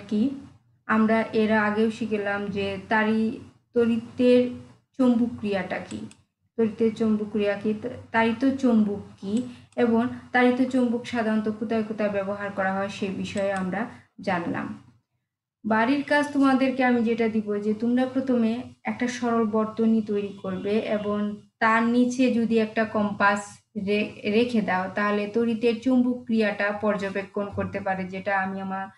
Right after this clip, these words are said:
প্রথম স্লাইডে তোমাদেরকে দেখিয়েছিলাম। কারণ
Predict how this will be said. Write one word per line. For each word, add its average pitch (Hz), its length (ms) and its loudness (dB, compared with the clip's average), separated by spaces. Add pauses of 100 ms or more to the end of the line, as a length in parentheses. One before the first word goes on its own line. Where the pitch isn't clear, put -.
(220)
প্রথম 254 260 0
স্লাইডে 208 640 0 (340)
তোমাদেরকে 190 500 0
দেখিয়েছিলাম। 185 800 -4 (500)
কারণ 226 360 2